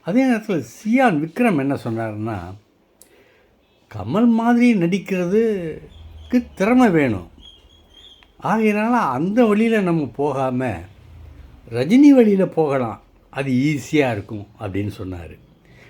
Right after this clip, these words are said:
நீங்க அதை கவனிச்சிருக்க-, கவனிக்கணும் அதுல. "கமல் சார் மாதிரி கமல் பின்னால போகணும்னா திறமை இருக்கணும்," அப்படிங்கிற ஒரு வார்த்தையை போட்டார். திறமைங்கிற ஒரு வார்த்தையை போட்டார்.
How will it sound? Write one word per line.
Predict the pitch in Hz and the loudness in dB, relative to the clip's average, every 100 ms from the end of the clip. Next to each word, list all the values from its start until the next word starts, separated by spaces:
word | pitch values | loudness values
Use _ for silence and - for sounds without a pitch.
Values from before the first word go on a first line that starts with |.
| _ | _
நீங்க | 143 135 | -10 -8
அதை | 127 120 110 95 | -6 -6 -6 -10
கவனிச்சிருக்க-, | 90 - 165 233 - 160 - 127 | -12 -6 -2 -2 -2 -8 -8 -10
கவனிக்கணும் | 104 170 185 175 151 | -6 -2 -2 -2 -2
அதுல. | 123 98 85 - _ _ _ _ _ _ - | -2 -6 -10 -16 _ _ _ _ _ _ -10
"கமல் | 104 123 160 | -8 -4 -6
சார் | 160 160 160 151 135 - | -4 -2 -2 -4 -8 -10
மாதிரி | 135 160 175 180 185 214 220 - | -6 -4 -4 -4 -2 -4 -4 -8
கமல் | 127 143 156 - | -6 -4 -6 -4
பின்னால | 160 160 165 123 139 | -2 0 -2 -2 -2
போகணும்னா | 147 151 151 147 147 170 233 220 - _ _ _ _ _ - | 0 0 -2 -2 -2 -2 -4 -6 -14 _ _ _ _ _ -8
திறமை | 180 202 254 233 | -2 2 4 4
இருக்கணும்," | 170 147 139 139 143 | 2 -2 -2 -2 -4
அப்படிங்கிற | 143 165 | 0 0
ஒரு | 156 143 | 2 0
வார்த்தையை | 131 143 - 135 120 | -2 -4 -2 -4 -2
போட்டார். | 113 110 104 - | -6 -6 -8 -6
திறமைங்கிற | 180 175 190 185 170 | -4 -2 -2 -2 -2
ஒரு | 151 123 | -2 -4
வார்த்தையை | 120 123 - 110 | -6 -6 -6 -8
போட்டார். | 110 101 92 | -8 -14 -14